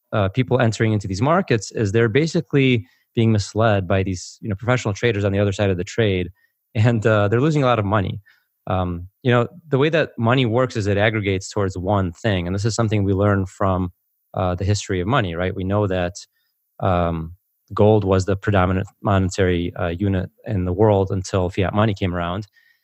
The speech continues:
And the reason for that was through, uh, individual action, right? People decide what, what is the thing that you want that you know you can sell to somebody else later. That becomes money. Money is the thing that is the most liquid thing in an economy,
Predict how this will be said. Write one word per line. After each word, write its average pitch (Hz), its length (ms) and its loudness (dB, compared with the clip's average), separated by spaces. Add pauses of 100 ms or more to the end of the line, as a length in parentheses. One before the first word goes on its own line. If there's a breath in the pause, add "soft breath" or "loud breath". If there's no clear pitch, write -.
(180 soft breath)
And 101 100 -2
the 107 60 2
reason 151 200 2
for 131 120 -2
that 110 220 2
was 98 280 0
through, 98 540 0 (240)
uh, 95 200 0
individual 110 400 2
action, 139 320 -4
right? 90 160 0
People 107 340 0
decide 95 580 0
what, 104 280 0
what 117 220 0
is 117 80 0
the 110 60 -2
thing 110 200 2
that 101 120 0
you 107 140 2
want 98 500 0 (260)
that 117 100 -2
you 104 120 2
know 110 120 4
you 110 120 2
can 98 120 -2
sell 104 180 2
to 98 80 -6
somebody 98 300 0
else 92 180 -2
later. 113 340 -2 (400)
That 113 280 0
becomes 104 320 -4
money. 95 320 0
Money 104 260 0
is 101 80 0
the 101 80 0
thing 101 220 -2
that 98 100 0
is 92 140 0
the 95 60 -2
most 101 280 -2
liquid 101 300 -2
thing 98 340 -4 (300)
in 110 120 0
an 95 120 0
economy, 95 440 -2